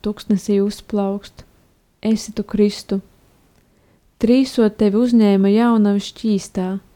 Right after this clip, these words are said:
mīlestības glāstu un skūpstu šūpulis.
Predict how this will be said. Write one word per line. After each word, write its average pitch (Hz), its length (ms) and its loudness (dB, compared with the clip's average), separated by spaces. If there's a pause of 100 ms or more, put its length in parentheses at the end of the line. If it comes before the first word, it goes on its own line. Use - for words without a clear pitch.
(640)
mīlestības 196 760 0
glāstu 202 760 -2
un 196 140 -2
skūpstu 226 640 -2
šūpulis. 208 800 -2